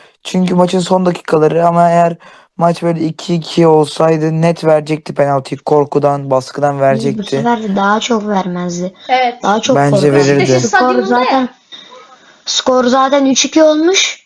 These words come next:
Speaker 1: Verirdi.
Speaker 2: Belki Beşiktaş galibi beraberlik golü atar atmaz bilemem ama asıl şu, bu senaryoda vermeliydi. Evet, ilk bölümü sonlandırmadan önce son bölümümüze geçiyoruz. Avrupa maçları, maç tahmini.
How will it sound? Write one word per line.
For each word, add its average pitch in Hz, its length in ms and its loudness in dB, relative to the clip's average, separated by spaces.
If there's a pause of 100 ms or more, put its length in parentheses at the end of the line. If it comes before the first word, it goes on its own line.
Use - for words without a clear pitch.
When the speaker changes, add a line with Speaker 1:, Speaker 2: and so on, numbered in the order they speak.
(400)
Speaker 1:
Verirdi. 151 440 4
Speaker 2:
Belki - 420 4
Beşiktaş 311 500 0
galibi 294 500 0 (400)
beraberlik 294 640 2
golü 269 200 0
atar 277 320 0
atmaz 262 440 -2
bilemem 254 380 2
ama 339 300 -2
asıl 262 360 -4
şu, - 380 -4
bu 247 100 0
senaryoda 226 600 0
vermeliydi. 180 640 -4 (480)
Evet, 262 260 0
ilk 262 280 2
bölümü 262 320 4
sonlandırmadan 247 840 2
önce 226 420 2 (180)
son 269 300 2
bölümümüze 247 520 4
geçiyoruz. 240 840 0 (640)
Avrupa 254 460 2
maçları, 240 640 2
maç 262 360 0
tahmini. 247 640 -2